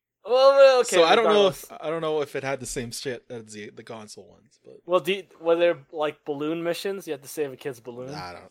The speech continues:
Speaker 2: I only remember the one where you're, you're in a burning building with Mysterio, and if you fail,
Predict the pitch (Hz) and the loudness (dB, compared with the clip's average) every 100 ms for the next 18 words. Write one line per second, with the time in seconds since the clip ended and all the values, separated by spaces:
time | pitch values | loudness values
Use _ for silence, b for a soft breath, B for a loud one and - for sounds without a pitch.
0 | - 135 202 214 175 160 147 143 143 135 | -10 0 2 2 0 -2 -4 -4 -4 -4
1 | 127 127 123 117 113 110 107 110 113 117 | -6 -8 -10 -10 -10 -10 -10 -12 -14 -14
2 | 107 117 110 104 107 104 101 101 101 110 | -10 -8 -8 -12 -14 -14 -14 -20 -20 _
3 | 117 107 104 - 107 107 101 101 98 98 | -20 -14 -10 -6 -6 -8 -12 -16 -18 -20
4 | 95 95 b b b _ - 113 - 110 | -20 _ b b b _ -20 -20 -12 -10
5 | 104 98 90 | -10 -12 -18